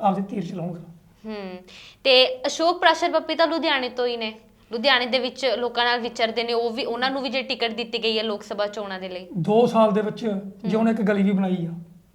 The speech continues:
Speaker 1: ਇੱਕ ਨਾਲੀ ਵੀ ਪੱਕੀ ਕਰਾਈ ਆ, ਤਾਂ ਫਿਰ ਮੈਨੂੰ ਦੱਸ ਦਿਓ ਜੀ, ਆਪਾਂ ਜੁਆਇਨ ਹੀ ਕਰ ਲਾਂਗੇ। ਦੋ ਸਾਲਾਂ ਦਾ ਪਹਿਲਾਂ ਉਹ ਦੱਸੇ ਵੀ ਦੋ ਸਾਲਾਂ ਤਨਖਾਹ ਲਿੱਤੀ ਹੈ ਲੋਕਾਂ ਤੋਂ,
Speaker 2: ਹੂੰ।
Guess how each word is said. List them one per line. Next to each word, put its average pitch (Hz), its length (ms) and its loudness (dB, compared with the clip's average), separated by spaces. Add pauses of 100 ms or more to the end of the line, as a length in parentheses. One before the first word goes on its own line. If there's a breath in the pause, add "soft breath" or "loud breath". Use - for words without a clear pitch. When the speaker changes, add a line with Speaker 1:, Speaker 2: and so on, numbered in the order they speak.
(500)
Speaker 1:
ਇੱਕ 262 420 2 (420)
ਨਾਲੀ 233 360 10
ਵੀ 302 200 4
ਪੱਕੀ 277 240 -2
ਕਰਾਈ 226 300 2
ਆ, 202 120 -4 (300)
ਤਾਂ - 80 -6
ਫਿਰ 240 100 2
ਮੈਨੂੰ 220 240 0
ਦੱਸ 190 160 0
ਦਿਓ 160 100 -4
ਜੀ, 165 140 -6 (540)
ਆਪਾਂ 233 260 0 (240)
ਜੁਆਇਨ 214 280 4
ਹੀ 220 100 4
ਕਰ 202 180 2
ਲਾਂਗੇ। 151 300 -4 (840)
ਦੋ 226 180 2
ਸਾਲਾਂ 240 260 6
ਦਾ 247 60 6
ਪਹਿਲਾਂ 247 240 8
ਉਹ 233 80 6
ਦੱਸੇ 196 260 0
ਵੀ 226 80 0
ਦੋ 202 220 4
ਸਾਲਾਂ 214 320 2
ਤਨਖਾਹ 196 400 4
ਲਿੱਤੀ 226 260 2
ਹੈ 226 40 6
ਲੋਕਾਂ 214 300 0
ਤੋਂ, 220 100 -4
Speaker 2:
ਹੂੰ। 220 420 -12